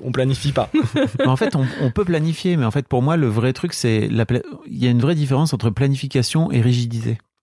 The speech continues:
Speaker 2: En fait, t'as plus du tout de possibilité de, de souplesse.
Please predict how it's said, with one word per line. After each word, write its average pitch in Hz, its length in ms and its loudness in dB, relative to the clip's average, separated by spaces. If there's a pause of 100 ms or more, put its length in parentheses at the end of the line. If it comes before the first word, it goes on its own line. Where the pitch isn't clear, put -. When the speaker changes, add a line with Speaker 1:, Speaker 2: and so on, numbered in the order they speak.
(760)
Speaker 2:
En 113 60 2
fait, 165 180 0
t'as 117 120 2
plus 175 240 -2
du 139 160 0
tout 151 140 0
de 131 100 2
possibilité 117 680 0
de, 113 400 2
de 104 140 0
souplesse. - 600 -2